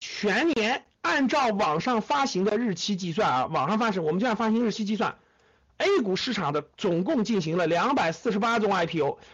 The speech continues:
就说两百四十八个公司这个新股上市。所以过去一年闲着没事儿的人可以打新股，呃，打新股没风险，呃，还能赚点小钱，没问题，可以打新。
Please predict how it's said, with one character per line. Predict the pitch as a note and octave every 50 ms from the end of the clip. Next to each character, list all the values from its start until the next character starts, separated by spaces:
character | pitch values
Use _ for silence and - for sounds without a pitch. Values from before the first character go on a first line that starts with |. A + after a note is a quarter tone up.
| - -
就 | - D4
说 | B3 D#4 D#4 D4+ - -
两 | F#3+ G#3+ A#3 C#4 E4
百 | C#4 F#3+ F#3+
四 | - - C4+
十 | G#3+ A3+
八 | B3 C4+ C#4 C#4+
个 | B3 G#3
公 | G3 A3 A3
司 | - - G#3 G#3 G3+ - - _ _ _ -
这 | F#3 F3
个 | D#3+ D3
新 | C3+ - A#3 C#4+ C#4+
股 | G#3+ C#3 C3+
上 | B2+ F#3 D#3 C#3
市。 | - D#3 - - - _ _ _ _ _ _ - - - - - _ _ _
所 | - - - D4 F4+
以 | F4+ D4+
过 | A3+ F4 E4+
去 | - D#4+ D4+
一 | D4+
年 | B3+ A#3+ A#3+ C#4 A#3+
闲 | - - A3+ A#3+
着 | B3 C4
没 | A#3+ C4
事 | B3+ E4+
儿 | D#4+
的 | G#3+ G3
人 | F#3+ G3+ G#3
可 | A3 A#3+
以 | B3
打 | G#3 - -
新 | C#3 A3 A#3+
股， | F#3+ C#3+ - - -
呃， | - -
打 | - E3+ E3
新 | D#3+ - A#3+ C4+
股 | G#3 F3
没 | D#3 F3 G#3+
风 | G3+ C#4 C4+ A3
险， | F3+ A#2+ - - _ _ _ _ _ _ _ _
呃， | - C#3+
还 | C#3+ - G3
能 | G#3 A3+
赚 | A3+ A#3+ G#3
点 | E3+ F3 G3+
小 | F#3 D#3 -
钱， | - B2 A#2+ A#2+ - -
没 | B2 C3
问 | D#3+ D#3
题， | C#3 - - - -
可 | - F3
以 | F3+
打 | D#3+ G#2+
新。 | G#2+ D3+ D3+ -